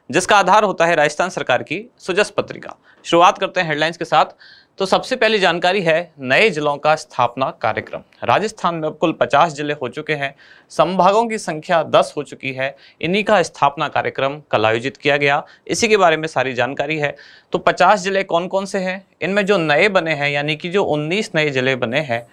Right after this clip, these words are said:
और तीन जो नए संभाग, कुल मिलाकर अब दस संभाग हो चुके हैं। तो इन सभी की जानकारी हमने एक ही क्लास में प्रॉपर वे में पढ़ी थी, जहाँ कौन से संभाग में कौन सा जिला है, तो उसको आज रिपीट नहीं करेंगे। आगे बढ़ते हैं अगली जानकारी की तरफ। ये है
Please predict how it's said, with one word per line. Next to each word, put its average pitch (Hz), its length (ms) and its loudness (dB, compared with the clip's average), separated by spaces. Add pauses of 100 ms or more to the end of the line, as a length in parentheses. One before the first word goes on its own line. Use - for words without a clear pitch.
(240)
और 180 280 4
तीन 208 260 -6
जो 196 120 -4
नए 160 180 -2
संभाग, 147 580 -2
कुल 170 160 -2
मिलाकर 156 380 0
अब 143 140 0
दस 160 140 2
संभाग 147 400 -2
हो 139 120 -6
चुके 127 240 -10
हैं। 147 260 -4 (300)
तो 180 80 -2
इन 226 220 -2
सभी 165 300 2
की 165 140 -4
जानकारी 127 500 0
हमने 135 440 -6
एक 160 180 2
ही 180 100 -4
क्लास 123 380 0
में 151 180 -8
प्रॉपर 123 420 -2
वे 120 100 -4
में 127 120 -6
पढ़ी 127 280 2
थी, 180 260 -4 (240)
जहाँ 160 140 2
कौन 170 280 0
से 208 140 0
संभाग 135 360 -4
में 151 100 -4
कौन 123 200 -4
सा 190 320 -2 (180)
जिला 156 240 4
है, 107 180 -10 (220)
तो 165 80 -4
उसको 175 200 -2
आज 170 100 2
रिपीट 147 320 -6
नहीं 156 120 -6
करेंगे। 156 360 0 (400)
आगे 175 240 4
बढ़ते 190 240 0
हैं 190 120 -4
अगली 180 180 -6
जानकारी 160 380 -2
की 165 60 -8
तरफ। 170 280 -2
ये 170 100 0
है 175 220 -2